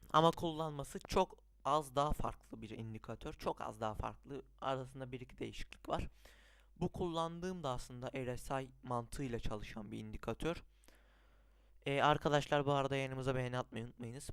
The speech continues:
Bu da R S I mantığıyla çalışan bir indikatör. Ee, destek direnç seviyelerini belirliyor.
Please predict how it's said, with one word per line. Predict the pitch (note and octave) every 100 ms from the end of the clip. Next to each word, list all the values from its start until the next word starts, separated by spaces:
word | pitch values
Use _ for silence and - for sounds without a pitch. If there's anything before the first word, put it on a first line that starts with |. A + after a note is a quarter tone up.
| -
Bu | D#3+
da |
R | B2+ B2+ B2
S | C#3
I | B2+
mantığıyla | B2 A#2+ - B2 A#2
çalışan | - G#2+ A2+ G#2+
bir | A2
indikatör. | G#2+ G#2+ A2+ - D#3+ - - - - - - - -
Ee, | C3 B2+
destek | C3+ - C3+ -
direnç | B2 B2+
seviyelerini | - B2 A#2 A#2 A#2+ A#2+
belirliyor. | A2+ G#2 G#2 A2 C#3